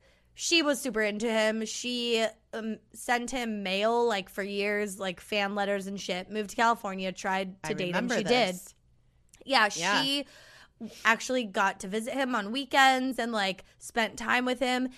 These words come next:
Speaker 1: And she would later say that her, some of her motivation was to get access to sealed court documents that only, like, family was able to see. Like, that's why she wanted to marry him, which could be true, could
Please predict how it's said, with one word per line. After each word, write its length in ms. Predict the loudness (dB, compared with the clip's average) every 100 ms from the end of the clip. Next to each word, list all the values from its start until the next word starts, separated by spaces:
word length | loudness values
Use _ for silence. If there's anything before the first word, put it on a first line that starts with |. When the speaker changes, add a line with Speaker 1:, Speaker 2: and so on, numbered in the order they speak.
| -16 _
Speaker 1:
And 180 | 2 2
she 160 | -2
would 140 | -4 0
later 240 | 0 0
say 220 | -4 -2
that 160 | 0 -2
her, 180 | -4 -8
some 200 | -6 -4
of 120 | -2 -2
her 100 | 0
motivation 800 | 0 0 -2 -2 -2 -2 0
was 260 | 0 0 -2
to 100 | -6
get 140 | -6 -4
access 480 | -2 -2 -2 -6 -6 -10
to 80 |
sealed 320 | -8 -6 -6 -6
court 180 | -6 -2
documents 520 | -4 -4 -6 -6 -6
that 100 | -6
only, 240 | -4 -6
like, 160 | -8 -12
family 480 | -10 -10 -6 -6 -4
was 160 | -4
able 220 | -2 -2
to 60 | -4
see. 240 | -4 -2 -2
Like, 180 | -2 -6
that's 280 | -8 -6
why 100 | -8
she 140 | -8 -8
wanted 260 | -8 -8
to 80 | -10
marry 320 | -10 -8 -6
him, 300 | -4 -4 -4 -4
which 240 | -4 -2
could 180 | -4 -4
be 140 | -4
true, 300 | -6 -6 -8
could 240 | -8 -12